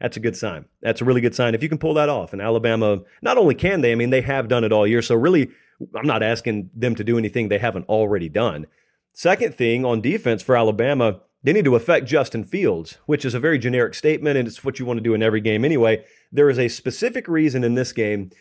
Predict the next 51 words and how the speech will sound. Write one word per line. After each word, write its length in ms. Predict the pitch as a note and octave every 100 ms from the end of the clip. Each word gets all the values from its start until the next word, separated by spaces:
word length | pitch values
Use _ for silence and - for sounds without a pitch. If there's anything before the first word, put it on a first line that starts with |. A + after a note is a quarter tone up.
| _ _ -
and 160 | B2
if 100 | B2+
you're 80 | C#3
trying 180 | F3 G3+
to 60 |
look 160 | F#3 -
at 60 | B2
matchups, 400 | C3+ C#3+ D3 -
you're 80 |
trying 200 | B2 D#3
to 80 | C3
find 680 | - - C3+ C3+ C#3 C3+ A#2 -
an 140 | A#2
edge, 420 | A2+ A#2 C3+ C3+ B2 -
uh, 100 | G#2+
statistically, 580 | - - C#3+ C#3 - D3
you're 80 |
trying 180 | C3+ C#3+
to 40 | C3+
find 240 | C#3 D3
an 80 | D3
edge. 300 | D#3 D3+ - _ _ _ _ _ -
It's 280 | F#3+ -
not 240 | F#3 A3+ G#3+
in 100 | D#3+
standard 540 | - D3 C#3+ C3+ G2+
downs. 420 | F#2+ E2+ A#1 - - _
In 120 | C#3
standard 520 | C#3+ - G3 A3+ G3+ C3
downs, 540 | B2+ A2+ G#2+ G2 -
you 100 | D#3+
know, 140 | C#3
in 160 | D3 F#3+
other 160 | G#3 F#3
words, 180 | E3
when 140 | C#3+ B2+
things 240 | D#3 C#3+
are 60 | A#2
happening 420 | - B2+ C3+ A#2+
the 80 | G#2+
way 180 | A#2 A#2
they're 140 | A2+
supposed 340 | - A#2+ G#2+ -
to 140 | A#2
and 80 | A2+
the 60 |
down 240 | A2 A2+ A#2
and 80 | A2
distance 340 | A2+ A#2+ -
looks 300 | G#2 B2+ -
like 340 | A#2+ A#2 A#2